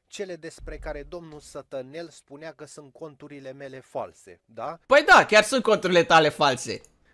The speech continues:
Speaker 1: Cum e posibil ca conturile mele false să vorbească cu mine în timp ce, uite, eu sunt cu mâinile aici, ce fac? Scriu cu pic-
Speaker 2: Stai, bă! Ăsta e editat în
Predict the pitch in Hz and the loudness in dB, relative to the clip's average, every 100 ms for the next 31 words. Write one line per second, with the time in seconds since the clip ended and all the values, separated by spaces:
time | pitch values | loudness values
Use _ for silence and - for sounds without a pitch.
0 | _ - 185 135 107 117 - 160 165 160 | _ -18 -16 -16 -18 -20 -20 -20 -18 -18
1 | - 131 _ 180 220 - 165 156 139 151 | -16 -18 _ -10 -10 -12 -16 -12 -12 -12
2 | 151 131 _ 135 101 - 113 147 143 151 | -16 -18 _ -12 -12 -18 -20 -20 -18 -16
3 | 147 143 165 - 156 - 131 127 170 147 | -16 -12 -14 -14 -20 -20 -20 -20 -20 -18
4 | 170 156 180 170 175 202 - 143 151 - | -20 -20 -20 -20 -18 -18 -18 -18 -20 -20
5 | 170 175 180 165 170 180 156 117 - 185 | -20 -16 -16 -14 -14 -14 -16 -18 -14 -14
6 | - 123 - - 160 - 131 131 _ _ | -14 -18 -18 -20 -20 -20 -20 -20 _ _
7 | _ _ - 254 240 226 226 - _ _ | _ _ 2 4 6 4 -2 -4 _ _
8 | _ _ _ _ _ _ _ _ _ _ | _ _ _ _ _ _ _ _ _ _
9 | _ - - - - 311 262 311 285 285 | _ -4 -2 -2 4 4 6 6 6 6
10 | 254 262 - 311 302 285 | 2 -8 2 2 4 -2